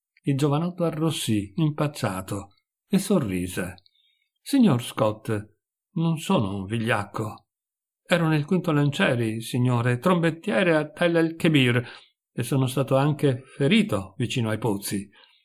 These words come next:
"Non vorrai farmi credere che sei scappato."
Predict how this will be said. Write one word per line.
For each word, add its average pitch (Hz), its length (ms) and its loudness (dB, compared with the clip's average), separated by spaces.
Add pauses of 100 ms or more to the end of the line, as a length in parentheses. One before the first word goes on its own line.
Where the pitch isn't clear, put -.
(680)
"Non 135 160 2
vorrai 123 380 0
farmi 113 500 -4
credere 139 420 0
che 104 100 -6
sei 101 200 -6
scappato." - 800 -6